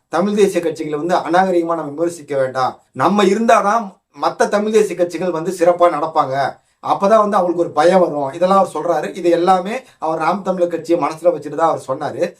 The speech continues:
ஒரு உதாரணத்துக்கு சொல்லணும்னா சீனாவை வந்து எல்லாம் கம்யூனிஸ்ட் நாடு, கம்யூனிஸ்ட் நாடு, கம்யூனிஸ்ட் நாடுன்னே சொல்லிட்டு இருப்பாங்க.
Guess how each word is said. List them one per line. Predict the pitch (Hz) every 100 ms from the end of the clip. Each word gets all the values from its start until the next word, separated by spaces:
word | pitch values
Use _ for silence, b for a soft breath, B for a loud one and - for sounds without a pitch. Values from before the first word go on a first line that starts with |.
| b
ஒரு | 143 156
உதாரணத்துக்கு | 165 196 190 185 170
சொல்லணும்னா | 151 147 151 135 - _ _ -
சீனாவை | 180 220 208 180
வந்து | 165 180
எல்லாம் | 170 165
கம்யூனிஸ்ட் | 156 160 175 170
நாடு, | 151 151 151
கம்யூனிஸ்ட் | 147 160 165 143
நாடு, | 143 143
கம்யூனிஸ்ட் | 143 143 151 131
நாடுன்னே | 131 131 139
சொல்லிட்டு | 135 139 131
இருப்பாங்க. | 110 107